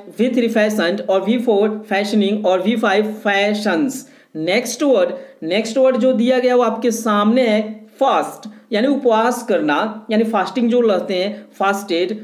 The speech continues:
fasted और fasting और फास्ट्स। Next word की तरफ हम लोग बढ़ेंगे। Next word जो दिया गया वो आपकी स्क्रीन पे है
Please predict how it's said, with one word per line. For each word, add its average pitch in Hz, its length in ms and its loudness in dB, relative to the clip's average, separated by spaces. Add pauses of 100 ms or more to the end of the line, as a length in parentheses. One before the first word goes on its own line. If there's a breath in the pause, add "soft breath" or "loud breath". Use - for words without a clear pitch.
(280 loud breath)
fasted 214 760 0
और 220 280 2 (220)
fasting 220 760 -2
और 208 300 2 (180)
फास्ट्स। - 560 -4 (260 soft breath)
Next 190 540 -2
word 214 400 2
की 233 80 0
तरफ 233 260 0
हम 233 120 2
लोग 226 140 0
बढ़ेंगे। 220 420 2
Next 180 560 -2
word 240 180 2
जो 247 160 0
दिया 220 240 0
गया 240 200 2
वो 240 120 4
आपकी 214 260 0
स्क्रीन 226 340 -2
पे 247 80 2
है 233 180 2